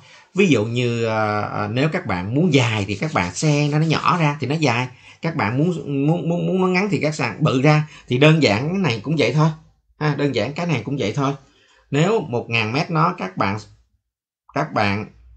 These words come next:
một ngàn, à, nếu muốn test bốn mươi thì nó ngắn trở lại. Ừ, đơn giản thôi. Ờ, ví dụ như cái cân bên này ha, người ta ghi rằng là test size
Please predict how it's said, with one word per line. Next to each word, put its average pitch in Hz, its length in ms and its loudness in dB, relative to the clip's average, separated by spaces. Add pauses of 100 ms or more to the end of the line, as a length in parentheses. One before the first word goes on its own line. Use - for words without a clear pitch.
(220)
một 104 140 -10
ngàn, 110 260 -2
à, 92 80 -10
nếu 127 200 0
muốn 170 360 0
test 180 160 -2
bốn 190 160 4
mươi 147 240 4 (120)
thì 123 340 0
nó 147 140 0
ngắn 170 300 0
trở 196 100 0
lại. 107 240 0 (400)
Ừ, 156 60 0 (140)
đơn 143 200 2
giản 117 200 0
thôi. 147 180 4 (2250)
Ờ, 120 260 2
ví 139 140 2
dụ 113 180 4
như 123 320 0
cái 151 140 -4
cân 131 200 2
bên 117 140 -2
này 101 240 -2
ha, 120 140 -4
người 110 180 -4
ta 113 220 -6
ghi 113 220 -4
rằng 101 120 -2
là 87 60 -8
test 135 280 -6
size 107 220 -4